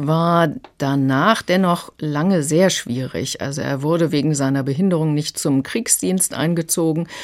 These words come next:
was ihn sehr schmerzte. Bei Frauen lief es auch lange nicht glatt, obwohl er sehr viele Affären hatte.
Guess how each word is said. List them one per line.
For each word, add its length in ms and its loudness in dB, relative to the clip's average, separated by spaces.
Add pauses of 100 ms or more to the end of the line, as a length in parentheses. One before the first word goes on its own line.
(160)
was 220 -2
ihn 160 2
sehr 240 0
schmerzte. 800 2 (360)
Bei 160 -2
Frauen 420 2
lief 260 2
es 180 0
auch 320 0
lange 220 4
nicht 960 2
glatt, 580 2
obwohl 340 -4
er 160 -2
sehr 180 0
viele 240 -4
Affären 520 0
hatte. 320 0